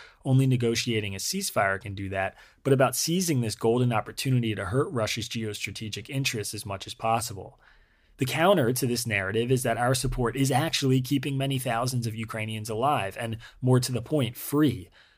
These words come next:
Without our support, Zelensky might be imprisoned or dead by now. Without that support, all of Ukraine would look like the towns and cities that Russia has seized, soldiers shooting at protesters who want the invaders to leave their neighborhoods.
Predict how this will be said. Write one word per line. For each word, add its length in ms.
Without 380
our 200
support, 480
Zelensky 480
might 200
be 120
imprisoned 560
or 80
dead 300
by 180
now. 340
Without 300
that 160
support, 380
all 220
of 120
Ukraine 420
would 140
look 180
like 200
the 60
towns 420
and 100
cities 340
that 160
Russia 300
has 180
seized, 540
soldiers 420
shooting 380
at 100
protesters 640
who 80
want 220
the 80
invaders 420
to 100
leave 260
their 140
neighborhoods. 680